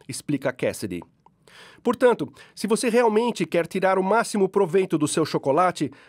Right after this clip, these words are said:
procure o tipo não processado e se deleite com o sabor amargo. Se você não gosta ou não está acostumado, pode começar com um chocolate com quarenta por cento de teor de cacau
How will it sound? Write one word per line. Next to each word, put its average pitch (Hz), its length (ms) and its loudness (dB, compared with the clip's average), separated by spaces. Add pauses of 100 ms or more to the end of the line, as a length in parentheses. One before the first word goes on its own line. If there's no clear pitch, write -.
(140)
procure 240 380 2
o 233 60 2
tipo 254 300 -2
não 220 280 4
processado 196 800 0
e 185 60 0
se 247 160 -2
deleite 240 600 0
com 202 200 0
o 202 60 2
sabor 165 380 0
amargo. 117 580 0 (580)
Se 180 120 -2
você 170 240 2
não 185 200 4
gosta 208 400 2
ou 165 80 2
não 196 200 4
está 180 240 -2
acostumado, 160 720 0 (320)
pode 214 180 2
começar 226 500 2
com 202 140 0
um 202 60 0
chocolate 196 560 2
com 185 180 -4
quarenta 208 380 0
por 190 160 -6
cento 214 400 2
de 139 100 0
teor 147 300 0
de 151 100 0
cacau 185 520 0